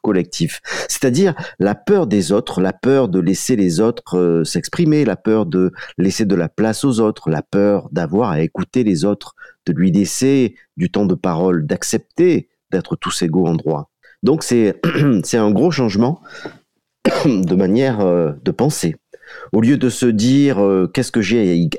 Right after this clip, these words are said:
à, à gagner dans cette relation ? », il faut penser plutôt, « Comment je peux mettre ma créativité au service de la communauté ? »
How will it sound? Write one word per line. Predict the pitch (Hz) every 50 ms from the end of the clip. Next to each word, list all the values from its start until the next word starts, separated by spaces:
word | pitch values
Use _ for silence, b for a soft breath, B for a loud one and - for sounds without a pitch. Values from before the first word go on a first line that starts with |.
| -
à, | 78 85
à |
gagner | 85 80 101 95 85 95 98 113 170 214 226 208
dans | - 87
cette | 78 - - -
relation ? », | - - 156 - - - 160 180 190 B B B B B
il | 113
faut | - 139 -
penser | - 127 123 - 139 131
plutôt, « | - - 120 - - 170 208 220 214 B B B B B _ -
Comment | - 160 160 196 214 196
je | 156 151
peux | - 151 139
mettre | 151 143 - 120
ma | 151 175
créativité | - - 170 143 - - 127 113 113 - 175
au | 160 135
service | - - 123 113 131 160 135
de | 127
la | 104 110
communauté ? » | - 117 107 113 107 104 95 - - 90 80